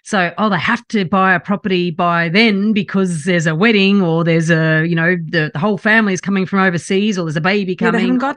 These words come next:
Speaker 2: ten months to wait to do
Speaker 1: Yeah,
Speaker 2: it.
Speaker 1: yeah. So they've gotta create the, the tension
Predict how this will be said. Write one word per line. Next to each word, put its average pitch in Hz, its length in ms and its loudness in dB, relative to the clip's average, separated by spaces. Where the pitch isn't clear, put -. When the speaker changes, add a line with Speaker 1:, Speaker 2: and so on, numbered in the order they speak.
Speaker 2:
ten 214 340 2
months 180 380 -2
to 190 100 -2
wait 151 360 -2
to 175 100 -6
do 156 160 0
Speaker 1:
Yeah, 247 80 6
Speaker 2:
it. 175 300 0
Speaker 1:
yeah. 208 180 0
So 208 160 -2
they've 202 140 2
gotta 247 260 0
create 233 800 0
the, 196 300 2
the 175 100 -2
tension 214 800 2